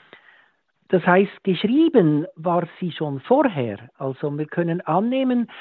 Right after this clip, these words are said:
dass Lukas den Apostel Paulus begleitet hat. Sie können das lesen, Apostelgeschichte,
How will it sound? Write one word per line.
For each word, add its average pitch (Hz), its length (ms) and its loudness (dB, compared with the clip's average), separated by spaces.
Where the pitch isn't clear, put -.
dass 170 180 2
Lukas 262 680 0
den 143 360 -2
Apostel 185 600 0
Paulus 196 420 2
begleitet 156 880 -2
hat. 339 180 0
Sie 160 80 -20
können 170 320 0
das 139 160 -2
lesen, 214 880 4
Apostelgeschichte, 220 1200 -2